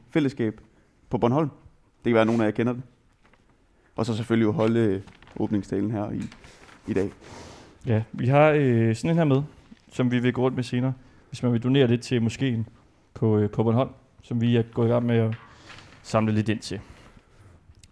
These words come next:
Speaker 2: Okay. Hvis du fik at vide, du havde en dag tilbage at leve i,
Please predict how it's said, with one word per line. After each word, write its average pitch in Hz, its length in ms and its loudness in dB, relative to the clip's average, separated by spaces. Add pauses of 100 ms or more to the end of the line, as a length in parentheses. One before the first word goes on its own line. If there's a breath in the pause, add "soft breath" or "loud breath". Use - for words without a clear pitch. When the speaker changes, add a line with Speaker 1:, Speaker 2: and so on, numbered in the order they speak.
Speaker 2:
Okay. - 240 -10 (800 loud breath)
Hvis 135 140 -6
du 151 80 -2
fik 143 180 0
at 143 100 0
vide, 160 100 4
du 185 100 2
havde 160 200 2
en 175 100 -2
dag 156 180 -2
tilbage 123 380 0
at 123 160 4
leve 123 300 0
i, 110 40 -8